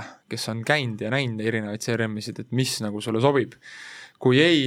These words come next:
või siis ka kindluse mõttes, et veenduda, et konsultant lihtsalt ei müü sulle midagi, <laughs> siis lase võtta ka võrdlevaid, äh, lahendusi,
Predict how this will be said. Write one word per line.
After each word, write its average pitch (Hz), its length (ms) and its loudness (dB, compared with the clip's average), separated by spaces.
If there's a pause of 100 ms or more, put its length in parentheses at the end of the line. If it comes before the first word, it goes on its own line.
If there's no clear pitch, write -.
või 131 200 2
siis 123 120 -4
ka 139 100 2
kindluse 123 380 4
mõttes, 117 400 -2
et - 200 -6
veenduda, 107 420 2
et - 100 -8
konsultant 113 480 -2
lihtsalt 117 240 -4
ei 104 80 2
müü 135 240 4
sulle 107 240 -4
midagi, - 380 2 (360)
<laughs> - 440 -6
siis 120 180 2
lase 135 280 4
võtta 127 280 0
ka 147 80 4
võrdlevaid, 127 480 2
äh, 110 480 2
lahendusi, 120 480 0